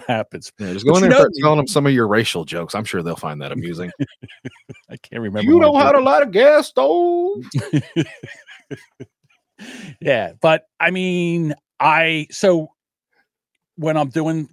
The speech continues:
Speaker 1: working on podcasting, there's times where I have to process audio and it takes a while, or render a video and it takes a while.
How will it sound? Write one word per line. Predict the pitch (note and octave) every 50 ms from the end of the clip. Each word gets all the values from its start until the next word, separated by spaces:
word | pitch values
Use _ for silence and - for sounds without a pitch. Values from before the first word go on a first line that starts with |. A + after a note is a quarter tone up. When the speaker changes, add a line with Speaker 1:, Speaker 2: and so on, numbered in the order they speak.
| B2+ -
Speaker 1:
working | C3 C#3 C#3+ - - D3
on | C#3+ D3+
podcasting, | - - D3+ C#3+ C#3+ - - C#3+ C3 - D3+ C#3
there's | C3 A#2+ -
times | - D3 C#3+ C#3+ C3
where | B2 C#3 C3
I | B2+
have | C3+ C#3 - -
to | C#3+ B2+ A#2 - _ _ _ _ _ _ _ -
process | - D#3 C#3 C3+ - E3 C#3+ - -
audio | C3+ B2+ C3 C3+ C#3 C3+ C3+
and | C3+ C#3
it | C#3+ -
takes | - C3 C3+ - -
a | C3+
while, | B2 B2+ C3+ C3+ C#3 C#3+
or | C3+ A#2+
render | A2+ A2 B2 B2+ C3+ C3 C#3 C#3
a | C3+ B2
video | A2 B2 C3+ B2+ B2+ C3 C3 C3
and | C3 C3
it | C3 -
takes | - A#2+ B2 - -
a | C3+
while. | A2 A2+ A2+ A#2 B2 C3